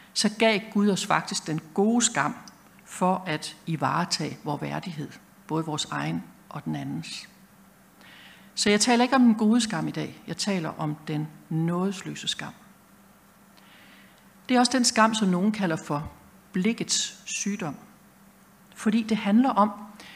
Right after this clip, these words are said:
at vi begynder at se os selv med andres øjne. Det, som vi ser i den andens øjne, det bliver også til vores billede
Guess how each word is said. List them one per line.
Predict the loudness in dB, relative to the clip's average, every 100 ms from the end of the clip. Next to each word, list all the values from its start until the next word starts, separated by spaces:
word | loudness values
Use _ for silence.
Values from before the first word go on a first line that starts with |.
| -20 -20 -20 -20 -14 -4
at | -4 -2
vi | -4
begynder | -2 0 2 0
at |
se | -2 -4 -4
os | -4
selv | -4 -2 -2 -4 -6
med | -4 -2 0
andres | 2 2 0 -4 -4
øjne. | -4 -4 -2 -4 -6 -14 -20 _ _ _ _ _ _ -20 -20 -4
Det, | -2 0
som | 0
vi | 0
ser | 0 0
i |
den | 0 -4
andens | 0 2 2 2
øjne, | 0 0 0 -2 -10 -6
det | -2
bliver | 0 0
også | 0 -2
til | -4
vores | -2 -2 -2 -4
billede | -6 -4 -4 -4 -6